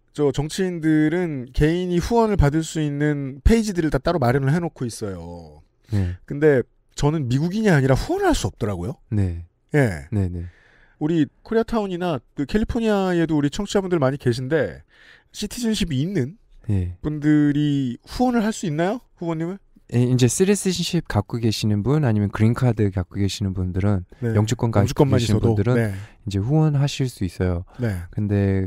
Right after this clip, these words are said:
Speaker 2: 그런 뭐 영주권하고 그런, 어, 시민권이 없다면은
Speaker 1: 음.
Speaker 2: 이제 도울 수 있는 방법은
Speaker 1: 뭡니까?
Speaker 2: 그래도, 어, 아시는 분들, <laughs> 영-,
Speaker 1: 아, 네.
Speaker 2: 영주권,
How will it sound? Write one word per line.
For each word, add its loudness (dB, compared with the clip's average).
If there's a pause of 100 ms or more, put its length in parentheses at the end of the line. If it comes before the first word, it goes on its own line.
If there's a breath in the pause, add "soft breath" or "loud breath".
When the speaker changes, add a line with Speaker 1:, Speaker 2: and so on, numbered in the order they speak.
Speaker 2:
그런 0
뭐 0
영주권하고 0
그런, -2 (380 soft breath)
어, -2 (100)
시민권이 0
없다면은 0
Speaker 1:
음. -16 (460 loud breath)
Speaker 2:
이제 0
도울 6
수 0
있는 2
방법은 2 (140)
Speaker 1:
뭡니까? -6
Speaker 2:
그래도, 4 (500 loud breath)
어, -2
아시는 4
분들, -2
<laughs> -2
영-, 6
Speaker 1:
아, -4
네. -4
Speaker 2:
영주권, 0